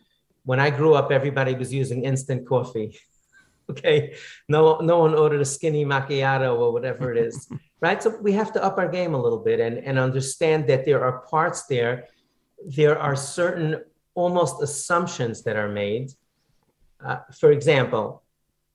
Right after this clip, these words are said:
Speaker 1: that children communicate with parents. One of the
Speaker 2: Right.
Speaker 1: things is no, no secret service. If you have anything, tell me, right? It, that's what we're telling our children.
Speaker 2: Of course.
Speaker 1: How many teenagers really talk to their parents about things that are uncomfortable?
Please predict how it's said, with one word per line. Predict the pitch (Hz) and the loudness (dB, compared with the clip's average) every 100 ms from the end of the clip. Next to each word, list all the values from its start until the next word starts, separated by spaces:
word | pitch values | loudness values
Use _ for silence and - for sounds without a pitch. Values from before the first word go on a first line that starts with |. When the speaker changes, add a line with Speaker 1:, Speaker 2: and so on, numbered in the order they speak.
| _ _ | _ _
Speaker 1:
that | 135 147 143 143 - - | -2 2 2 0 -4 -12
children | - 156 135 156 | 2 2 2 -2
communicate | 151 139 143 147 147 | 0 0 2 4 2
with | 156 | 2
parents. | 196 226 170 120 - _ _ _ _ _ _ _ _ _ _ _ _ _ | -2 -2 -2 -6 -14 _ _ _ _ _ _ _ _ _ _ _ _ _
One | 151 165 | -2 2
of | 135 | 2
the | |
Speaker 2:
Right. | 120 | 2
Speaker 1:
things | 196 214 | 2 0
is | 160 143 | -2 -6
no, | - - - | -10 -14 -2
no | 175 | 0
secret | 175 196 208 | 2 2 4
service. | 220 156 | 2 0
If | 135 | 0
you | 151 | 0
have | 202 196 | 2 0
anything, | 170 143 165 | -2 -4 -6
tell | 156 160 127 | -2 0 2
me, | 104 101 - | -2 -6 -6
right? | 127 151 202 - _ _ _ _ _ _ _ _ _ | 0 0 0 -8 _ _ _ _ _ _ _ _ _
It, | 156 147 160 | 2 4 2
that's | 165 202 | 0 0
what | 180 | -2
we're | |
telling | 175 180 165 165 | 0 0 2 0
our | |
children. | - 156 131 107 98 _ _ _ | 0 -2 -2 -6 -10 _ _ _
Speaker 2:
Of | 143 - | -6 0
course. | 196 - | 0 2
Speaker 1:
How | 202 | 0
many | 226 240 240 | 0 0 0
teenagers | 220 202 190 190 165 | 2 4 2 0 0
really | 175 175 | 0 -2
talk | 175 175 175 | -2 -4 -2
to | 165 | 0
their | 160 | 0
parents | 156 175 156 131 139 | 0 0 0 -2 -2
about | 131 123 - | -2 -2 -2
things | 139 127 | -2 0
that | 127 | 0
are | 127 | 0
uncomfortable? | 127 139 135 - 107 95 - | -2 -2 -4 -6 -8 -10 -12